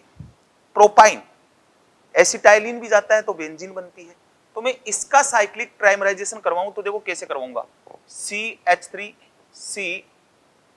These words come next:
ट्रिपल बॉन्ड सी और ये एच, ठीक है।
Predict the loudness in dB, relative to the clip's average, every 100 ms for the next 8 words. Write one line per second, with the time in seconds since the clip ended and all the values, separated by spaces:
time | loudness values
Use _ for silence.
0 | -8 -8 -6 -2 -2 -2 -8 -10 -10 -16
1 | _ _ -18 -14 -12 -12 -14 -18 _ _
2 | _ -14 -12 -12 -6 -2 -2 -4 -18 -18
3 | _ _ _ _ _ _ _ _ _ _
4 | _ _ _ _ _ _ _ _ _ -16
5 | -8 -8